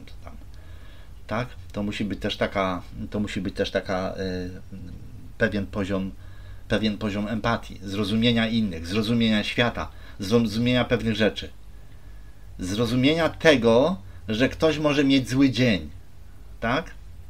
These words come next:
I wiecie, nieraz mam okazję obserwować, bo bym skłamał, jakbym powiedział, że ja tu już jestem taki super empatyczny i pewny siebie i mam takie wysokie poczucie własnej wartości, że mnie nic nie rusza.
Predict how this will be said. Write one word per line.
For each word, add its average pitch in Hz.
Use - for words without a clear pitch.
I 123
wiecie, 165
nieraz 151
mam 190
okazję 156
obserwować, 113
bo 110
bym 113
skłamał, 196
jakbym 113
powiedział, 117
że 101
ja 110
tu 165
już 208
jestem -
taki 185
super 151
empatyczny 160
i 147
pewny 156
siebie 175
i 147
mam 277
takie 247
wysokie 165
poczucie 160
własnej 151
wartości, 147
że 185
mnie 185
nic 127
nie 120
rusza. 92